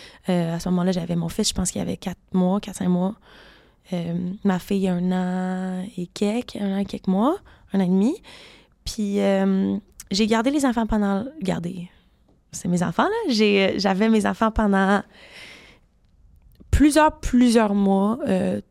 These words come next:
toute seule. Puis, les voyais une fois de temps en temps, euh, le temps qu'ils, qu'ils travaillent sur sa,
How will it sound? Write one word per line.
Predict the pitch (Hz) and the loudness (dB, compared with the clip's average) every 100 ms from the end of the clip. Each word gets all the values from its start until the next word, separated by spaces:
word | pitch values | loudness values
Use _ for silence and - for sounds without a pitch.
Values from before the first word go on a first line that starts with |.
| _ _ _ - | _ _ _ -4
toute | 214 | -2
seule. | - 185 - 330 - _ _ _ - - - | 0 0 0 -4 -12 _ _ _ -20 -20 -14
Puis, | - - 190 | -8 -2 0
les | 190 185 | 2 0
voyais | 185 185 190 | 0 -2 -2
une | 214 185 | -2 -2
fois | 196 | -4
de | - | -4
temps | 190 180 | -4 -4
en | 175 | -4
temps, | - 180 | -4 -4
euh, | 175 165 | -4 -4
le | 170 170 | -4 -4
temps | 202 | -6
qu'ils, | 196 208 196 - - - - _ - | -4 -2 -4 -6 -20 -20 -20 _ -14
qu'ils | - | 0
travaillent | 214 196 202 | 2 2 2
sur | - 202 | -2 -2
sa, | 226 190 180 175 | 0 2 0 -2